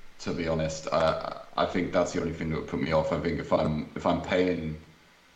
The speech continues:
around that mark or above, that I'm only gonna consider Kane, Luka-, Lukaku and Ronaldo. I wouldn't be against potentially on a wild card going with both Lukaku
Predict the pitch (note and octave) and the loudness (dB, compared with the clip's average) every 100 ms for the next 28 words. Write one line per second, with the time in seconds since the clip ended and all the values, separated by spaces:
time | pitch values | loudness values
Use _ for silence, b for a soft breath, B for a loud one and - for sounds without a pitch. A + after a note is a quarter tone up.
0 | _ - _ _ _ _ _ - _ _ | _ -20 _ _ _ _ _ -20 _ _
1 | G2 F#2 F#2 F2+ F2+ F2 F2 E2+ E2 E2+ | -2 0 2 2 0 0 -2 0 0 -2
2 | - E2+ D#2 D#2+ F2 - F2 D#2+ - D#2 | -2 -4 0 2 2 0 0 0 0 -2
3 | D#2 D#2+ D2 C#2 D2 C#2 D2 D2 - C#2+ | -4 -4 -6 -6 -8 -6 -4 -4 -2 -2
4 | C#2 C#2+ C#2+ C#2 - - - D#2 D#2 C#2+ | -2 0 0 0 -6 -8 -4 0 2 2
5 | D#2 C#2 C#2 C#2+ D#2 E2+ B B B - | 0 0 2 2 4 2 B B B 4
6 | A2+ G#2+ F#2 F2+ F2 E2+ F#2+ G2 - - | 6 6 4 2 0 2 2 0 -4 -14
7 | - - E2+ E2+ - E2+ D#2 D#2 D2+ D#2+ | -10 -4 -2 -2 -2 -2 0 0 2 2
8 | D#2 D#2 D2+ - D#2+ D#2 D2 D2+ - D#2 | 4 2 2 2 0 0 0 -2 2 2
9 | D2 D2+ - D2+ D2 E2 C#2 | 2 -2 0 2 2 0 -4